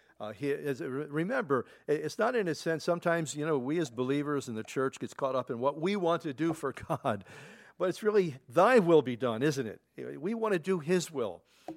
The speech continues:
And there's a will. The Holy Spirit is a person, <laughs> and he has a will and a desire, you know, what he wants to accomplish, you know, in us and through us and in our, in, in our midst in a corporate kind of a way. So when we think about this,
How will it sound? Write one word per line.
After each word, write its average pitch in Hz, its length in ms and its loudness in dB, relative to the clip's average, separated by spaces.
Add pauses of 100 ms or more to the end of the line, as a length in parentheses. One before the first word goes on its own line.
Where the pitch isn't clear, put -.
And 151 80 -4
there's 208 200 0
a 202 60 2
will. 196 300 4
The 143 100 2
Holy 202 280 0
Spirit 233 400 -6
is 147 120 -4
a 151 100 0
person, 147 600 -4 (200)
<laughs> - 220 -20
and 151 140 0
he 175 80 0
has 185 260 2
a 185 140 4
will 147 680 6 (200)
and 147 140 -2
a 151 60 0
desire, 147 840 2 (240)
you 139 100 0
know, 143 100 6
what 156 260 4
he 170 120 0
wants 156 280 2
to 151 120 0
accomplish, 147 640 0
you 135 60 -8
know, 131 240 2
in 170 200 2
us 170 300 -4
and 113 180 -10
through 143 300 2
us 135 300 0 (260)
and 117 220 -2
in 143 180 4
our, 131 180 4
in, 143 240 0
in 151 220 2
our 175 140 6
midst 135 320 -2
in 131 100 0
a 117 60 -2
corporate 131 440 0
kind 123 280 -2
of 117 100 -4
a 113 60 -4
way. 113 400 0 (1000)
So 170 160 6
when 170 80 6
we 180 80 4
think 233 200 -4
about 175 260 0
this, 156 160 -2